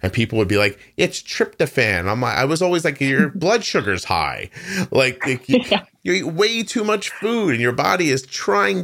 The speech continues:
Speaker 1: desperately to get rid of it right now. <laughs> So, yeah, maybe that, maybe that's what education looks like. And I don't see anything
Speaker 2: Mm-hmm.
Speaker 1: wrong with that. Like, whether it be this G L P one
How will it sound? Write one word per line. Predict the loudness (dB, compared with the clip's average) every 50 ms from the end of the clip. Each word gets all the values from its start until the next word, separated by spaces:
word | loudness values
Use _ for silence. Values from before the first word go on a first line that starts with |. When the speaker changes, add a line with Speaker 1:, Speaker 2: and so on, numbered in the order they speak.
| -4
Speaker 1:
desperately | -2 0 0 0 0 -2 -2 -2 0 0 0 0
to | 0 0
get | 0 0 0
rid | 0 0 0 0
of | 0 -2
it | -2 0
right | 0 -2 -2 -2
now. | -4 -6 -6 -6 -8 -12 -14 -18 -6 -4
<laughs> | -4 -4 -2 -2 -2 -2 -2 -4 -4 -4 -6 -6 -6
So, | -8 -12 -4 -2 0 2 2 0 -2 _ _ _ _ _ _ _ _ _ _ _ -2
yeah, | 2 2 2 2
maybe | 2 0 0 0 0 0
that, | 0 0 0 -2 -4 -2
maybe | -2 0 0 0 0
that's | 0 0 0 0 0 -2 -4
what | -2 -2
education | -2 -4 -6 -6 -6 -6 -6 -8 -10 -12 -12 -10
looks | -12 -12 -12 -14 -14
like. | -14 -14 -14 -16 _ _ _ _ _ _ _ _ _
And | -2 -2 0
I | 0 2 2
don't | 0 0 -2
see | -2 0 0
anything | 2 4 4 4
Speaker 2:
Mm-hmm. | 4 4
Speaker 1:
wrong | 4 4 4 4
with | 2 2
that. | 0 -2 -4 -2 -2
Like, | -2 -2 0
whether | 0 0 2 4 4 2
it | 2 2
be | 0 0
this | 2 2 0 0
G | 0 2
L | 2 2 2
P | 2 0 0
one | 2 2 2 2 0 0 -2 -6